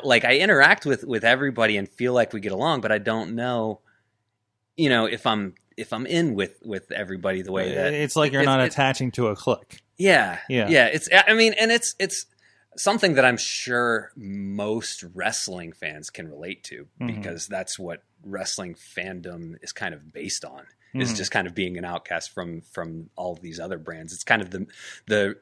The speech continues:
Speaker 1: the Mick Foleyism of wrestling that, that,
Speaker 2: <laughs>
Speaker 1: that drew me to, to him as a kid, was that he always talked about how he,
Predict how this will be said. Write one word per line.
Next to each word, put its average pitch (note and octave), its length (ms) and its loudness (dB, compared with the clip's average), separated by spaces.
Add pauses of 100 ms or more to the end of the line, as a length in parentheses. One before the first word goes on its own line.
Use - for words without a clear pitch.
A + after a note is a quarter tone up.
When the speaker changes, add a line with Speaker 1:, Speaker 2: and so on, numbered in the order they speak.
Speaker 1:
the G#2 140 -4
Mick G#2 220 2
Foleyism F#2+ 1040 -2
of F2+ 180 -10
wrestling F2 500 -4
that, F#2 240 -6
that, G2+ 500 -4
Speaker 2:
<laughs> C#3+ 60 -10
Speaker 1:
that G2+ 180 2
drew A2+ 220 2
me G2+ 220 0
to, F#2 360 -2
to - 220 -4
him G2 220 -4
as F#2 140 -6
a F2+ 40 -8
kid, F#2+ 200 -8
was E2+ 140 -14
that F2 120 -12
he F#2 80 -6
always F2 160 -10
talked F#2+ 220 -4
about F2+ 160 -4
how F2+ 60 -8
he, F#2 280 -10